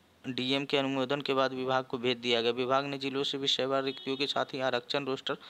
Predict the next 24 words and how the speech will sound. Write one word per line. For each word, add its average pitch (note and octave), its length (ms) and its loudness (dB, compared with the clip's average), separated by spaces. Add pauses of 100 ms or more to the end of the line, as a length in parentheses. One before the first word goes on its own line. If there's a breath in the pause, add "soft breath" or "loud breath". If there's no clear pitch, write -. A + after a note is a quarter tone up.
(480 loud breath)
मांगा C3 300 2
गया C#3 220 4
था। D#3 360 -4 (140)
माध्यमिक C3+ 440 0
के D3+ 100 2
सबसे C#3+ 300 2
अधिक C#3+ 220 0
गणित C#3 460 0 (160)
व C3 320 0 (420 loud breath)
विज्ञान B2+ 340 2
में C3+ 80 -2
सात C3 200 0
सौ - 160 -2
पंचानवे C3 520 0
शिक्षकों C3 400 -2
की C3+ 60 -2
नियुक्ति C3 360 -4
होनी, B2+ 240 0
वहीं B2+ 220 0
सामाजिक C3+ 460 0
विज्ञान C3+ 260 0
में C3 100 -2
पाँच B2+ 240 -2
सौ C3 160 -4